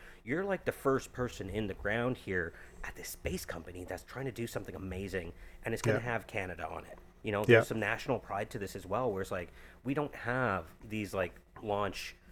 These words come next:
Speaker 1: vehicles in Canada. We don't have that capability. Of course, we have satellites. We've got the Canadarm. That's one of the things everybody knows. Um, you know, we've had astronauts, but we don't have our own rockets. And so it's exciting to see, okay, like, what can the future look like for that?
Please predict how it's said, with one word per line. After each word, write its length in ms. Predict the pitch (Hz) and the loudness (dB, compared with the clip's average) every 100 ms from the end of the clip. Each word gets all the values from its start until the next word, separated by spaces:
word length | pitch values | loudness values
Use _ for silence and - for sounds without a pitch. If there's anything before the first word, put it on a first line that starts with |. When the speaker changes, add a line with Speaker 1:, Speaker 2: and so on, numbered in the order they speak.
| - - | -20 -6
Speaker 1:
vehicles 600 | 117 156 - - - - | -2 0 -2 -8 -10 -8
in 120 | 104 | -6
Canada. 360 | 90 98 82 85 | -4 -4 -6 -8
We 100 | 98 | -2
don't 200 | 113 - | 0 0
have 200 | 113 120 | -2 0
that 140 | 101 | -2
capability. 640 | - 104 95 101 110 82 - - - - - | -2 -6 -4 -2 0 -4 -10 -18 -18 -8 -6
Of 100 | - | 0
course, 180 | 101 | 0
we 80 | - | 0
have 120 | 82 - | -6 2
satellites. 480 | 98 98 95 90 | 4 4 2 -2
We've 100 | 95 | -8
got 140 | - - | -12 -12
the 60 | |
Canadarm. 600 | - 98 101 92 90 92 | -4 0 0 0 0 0
That's 140 | 90 87 | -2 -4
one 120 | 98 | -4
of 60 | 87 | -2
the 40 | |
things 180 | 101 92 | -4 -4
everybody 360 | 92 90 92 92 | -4 -2 -2 -2
knows. 580 | 90 90 87 87 87 - - - | -2 -2 -2 -4 -8 -14 -16 -12
Um, 300 | 98 87 85 90 | -6 -6 -6 -8
you 60 | |
know, 80 | 87 | -10
we've 160 | 90 87 | -10 0
had 200 | 107 101 | 2 4
astronauts, 540 | 95 95 98 92 90 - | 2 -2 -2 -2 -4 -4
but 100 | 101 | -4
we 80 | 104 | 0
don't 180 | 117 | 2
have 160 | 107 101 | 4 4
our 140 | 95 | 4
own 100 | 98 | 2
rockets. 460 | 98 - - - - - - - - | 0 -2 -6 -16 -18 -18 -20 -20 -4
And 120 | 123 | -2
so 140 | 117 117 | 2 2
it's 140 | 113 | 2
exciting 360 | 113 - 147 131 | -2 2 2 2
to 40 | |
see, 240 | - 101 107 | 0 0 2
okay, 440 | 277 - 92 113 | 2 -2 2 4
like, 200 | 127 104 | 4 4
what 160 | 113 - | 2 2
can 120 | 180 | 0
the 80 | 156 | 2
future 280 | 165 - | -2 0
look 200 | 170 175 | 0 4
like 180 | 170 165 | 4 4
for 140 | - 160 | 2 2
that? 380 | 262 233 - | 2 2 -2